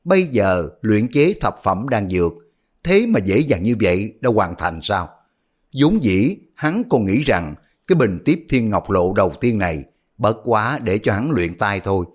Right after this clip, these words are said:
sau đó chờ đến khi mà hắn luyện đến bình thứ mười mới có một chút tiến triển,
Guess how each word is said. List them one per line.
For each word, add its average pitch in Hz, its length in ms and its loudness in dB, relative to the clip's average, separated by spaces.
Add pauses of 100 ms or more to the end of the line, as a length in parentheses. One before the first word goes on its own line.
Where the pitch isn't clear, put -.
(300)
sau 151 280 -2
đó 139 400 0 (160)
chờ 117 220 4
đến 139 260 2
khi 175 120 2
mà 117 120 0
hắn 131 180 -4
luyện 101 260 2
đến 156 200 0
bình 90 260 -2
thứ 165 100 2
mười 92 360 0 (320)
mới 151 200 2
có 190 100 2
một 143 160 -2
chút 156 140 2 (100)
tiến 165 180 0
triển, 98 420 -4